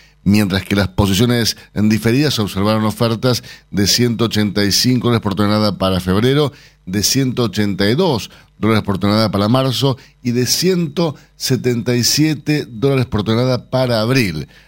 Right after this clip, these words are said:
Ahora bien, por soja, la oferta por la mercadería disponible fue de veintiséis mil cuatrocientos pesos por tonelada, por debajo esto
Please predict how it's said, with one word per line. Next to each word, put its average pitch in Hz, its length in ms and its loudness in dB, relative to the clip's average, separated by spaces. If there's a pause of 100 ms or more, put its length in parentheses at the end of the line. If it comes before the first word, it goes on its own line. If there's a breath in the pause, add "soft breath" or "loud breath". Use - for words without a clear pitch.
(100)
Ahora 151 180 2
bien, 113 280 0 (180 loud breath)
por 120 160 -2
soja, 143 460 0 (240 loud breath)
la 101 100 2
oferta 117 540 2
por 104 100 0
la 104 80 0
mercadería 104 300 -2
disponible 110 480 0
fue 113 260 -2
de 110 80 0
veintiséis 104 640 -2
mil 147 300 0
cuatrocientos 107 800 -2
pesos 110 280 -2
por 104 140 0
tonelada, 123 420 2 (280 loud breath)
por 185 160 0
debajo 127 560 0
esto 120 460 -2